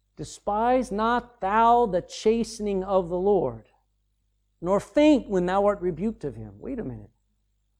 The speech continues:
I, I, I don't want chastening. I don't like it, but he says, "Don't despise it. Don't faint and don't quit." Verse six, "For whom the Lord hates, he chastens." Is that what it says?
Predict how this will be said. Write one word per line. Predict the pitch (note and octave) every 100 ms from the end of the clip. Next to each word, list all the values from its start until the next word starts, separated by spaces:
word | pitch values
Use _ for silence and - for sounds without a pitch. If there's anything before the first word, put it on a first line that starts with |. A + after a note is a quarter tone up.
| -
I, | E3
I, | C#3+ E3
I | D3
don't | G3 G#3+
want | D#3 C#3+ G#3+ -
chastening. | D3+ B2 - E2 G2 _ -
I | C#3+
don't | F3+
like | D3 G#3 D4 D3+
it, | C#3+
but | B2+
he | G3+ C#4+
says, | - D#3 - _ _
"Don't | E3+ F3+ -
despise | - - A#3 B3+ D#3
it. | C3+ - _ _ _ _ _ _
Don't | G#3+ A3
faint | - D4 C#4 F3 -
and | E3+
don't | A3 A3+
quit." | - A#3+ A3+ - - -
Verse | E3 G#3 -
six, | A3+ - - _ _ -
"For | F3
whom | C4 A#3
the |
Lord | A3+ B3+ B3+ F3
hates, | C4+ B3 F3+ -
he | G3+
chastens." | - G3 D#3+ C3 A2+
Is | B2
that | F3+
what | E3+
it |
says? | - C3 A2